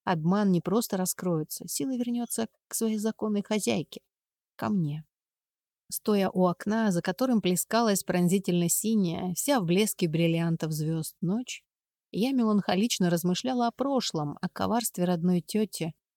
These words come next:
ради пустышки дочери, а может, в стремлении избежать позора, решившейся на богопротивный поступок. Распутывая пальцами волосы, темной пелериной укрывавшей мне плечи,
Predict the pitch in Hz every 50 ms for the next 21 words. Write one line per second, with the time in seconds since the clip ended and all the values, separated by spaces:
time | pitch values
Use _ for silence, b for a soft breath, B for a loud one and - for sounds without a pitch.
0 | _ - 185 190 170 190 - - 196 - - - 220 - - - 190 175 185 214
1 | 220 - - 220 196 - - - _ _ _ _ _ _ - - 262 285 254 214
2 | 185 - - - 165 160 165 160 160 160 165 165 160 156 147 143 147 151 147 165
3 | 151 139 - - 156 151 147 190 233 254 240 233 - _ _ - 185 185 185 -
4 | - 269 247 - - 226 208 - - 202 208 - 196 196 202 190 175 180 170 180
5 | 175 - - 170 160 - - 190 180 165 165 160 - - 156 - - - - 202
6 | 175 - - - _ - - _ _ _ _ _ _ - - 202 208 - - 285
7 | - - 233 233 226 - - 233 233 208 - - 220 208 202 190 240 262 262 226
8 | 196 - - - 180 175 _ - 226 226 226 220 214 - - 196 196 196 190 220
9 | 214 196 185 185 180 - 190 190 190 190 185 - - 185 185 185 190 - 247 262
10 | 254 - - - 190